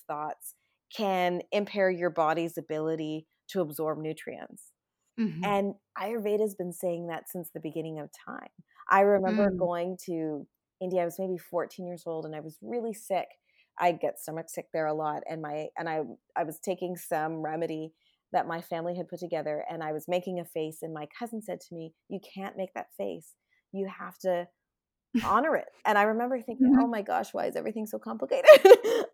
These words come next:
Speaker 1: Um,
Speaker 2: <laughs>
Speaker 1: let me just take my medicine." But, um, but there's, you know, I think Ayurveda provides that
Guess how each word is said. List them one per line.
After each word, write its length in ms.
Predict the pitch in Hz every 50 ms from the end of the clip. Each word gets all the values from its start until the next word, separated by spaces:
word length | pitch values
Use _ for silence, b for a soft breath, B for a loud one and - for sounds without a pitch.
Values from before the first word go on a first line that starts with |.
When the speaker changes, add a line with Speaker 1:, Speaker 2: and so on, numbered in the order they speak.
| - 247
Speaker 1:
Um, 200 | 240 240 247 330
Speaker 2:
<laughs> 220 | 294 262 - 330 349
Speaker 1:
let 240 | 359 - - 494
me 80 | 494 466
just 180 | 480 466 453 466
take 160 | 480 480 403
my 140 | 466 466 440
medicine." 460 | 440 466 466 480 415 381 440 415 359 392 B 523 605 587 466 B B - -
But, 280 | 277 277 277 262 269
um, 360 | 277 254 240 233 233 233 226 - - - 220 _ -
but 180 | 254 247 240 - - _ _ _ -
there's, 260 | 220 240 247 247 233 214 220 -
you 120 | 220 254 247
know, 180 | 247 240 233 - -
I 80 | 220 220
think 220 | - 285 294 294 -
Ayurveda 460 | 226 226 220 226 220 220 214 214 214
provides 440 | 220 - 220 190 196 190 185 190 190 -
that 140 | 185 -